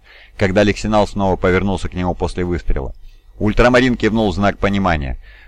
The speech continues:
Тот же самый приказ Цест передал двум остальным боевым братьям, воспользовавшись дискретным каналом и особым жаргоном ультрамаринов. Питарон и Экселинор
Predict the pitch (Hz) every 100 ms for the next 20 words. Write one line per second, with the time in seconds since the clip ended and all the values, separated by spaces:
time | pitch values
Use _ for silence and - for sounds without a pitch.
0 | - 120 117 117 131 117 110 110 120 117
1 | - - 120 - 110 110 98 90 82 98
2 | 117 104 - 110 110 92 92 92 92 92
3 | 85 80 71 73 92 117 110 92 87 92
4 | 80 - 95 - 104 101 98 87 98 101
5 | 92 71 - - - - 98 - 107 95
6 | 92 92 87 95 87 87 - 87 87 85
7 | 73 65 - - - - - 113 120 120
8 | 127 117 92 107 107 - 113 117 117 107